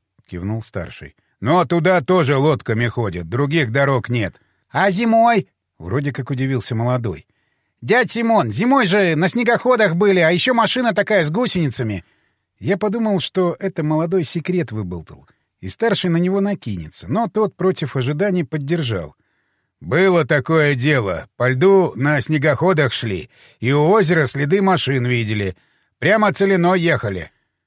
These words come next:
Вот это уже интересно. И лодки, и снегоходы, и вездеход какой-то, и Северореченск до кучи. Кто-то всерьез экспедиции эти организовал, не мелочась.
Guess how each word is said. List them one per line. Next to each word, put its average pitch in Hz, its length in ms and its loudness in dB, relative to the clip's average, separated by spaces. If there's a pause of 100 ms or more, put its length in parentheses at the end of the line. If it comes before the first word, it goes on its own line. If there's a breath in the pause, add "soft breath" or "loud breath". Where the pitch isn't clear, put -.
(280)
Вот 135 240 -4
это 226 220 -2
уже 214 220 -2
интересно. 190 800 -4 (160)
И 80 120 -18
лодки, 151 440 -4
и 123 60 -4
снегоходы, 120 800 -2
и - 20 -2
вездеход 107 560 -4
какой-то, 156 540 -4 (480 soft breath)
и 117 100 -8
Северореченск 165 1040 0
до 123 200 -2
кучи. 101 560 -6 (480)
Кто-то 214 340 -2
всерьез 202 580 0
экспедиции 160 680 -2
эти 143 180 -2
организовал, 135 720 0
не 120 120 -2
мелочась. 151 680 -4